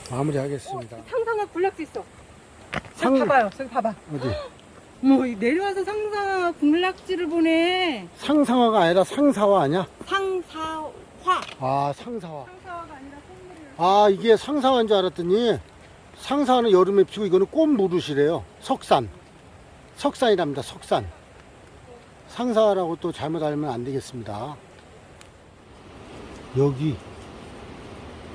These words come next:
Speaker 2: 지금 저기 절친 두 분이 마무리 산행을 하고 계십니다. 얼른 오세요.
Speaker 1: 네.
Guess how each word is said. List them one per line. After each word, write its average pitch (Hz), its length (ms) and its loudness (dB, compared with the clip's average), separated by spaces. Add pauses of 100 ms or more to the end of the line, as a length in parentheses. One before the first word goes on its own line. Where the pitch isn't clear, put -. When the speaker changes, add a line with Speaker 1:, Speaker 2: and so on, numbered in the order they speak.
(300)
Speaker 2:
지금 359 380 0
저기 349 520 4 (840)
절친 349 560 4
두 311 160 0
분이 349 560 4 (640)
마무리 339 480 4
산행을 349 520 4
하고 330 240 0
계십니다. 269 880 0 (2500)
얼른 339 240 6
오세요. 349 460 8 (1080)
Speaker 1:
네. 453 340 -12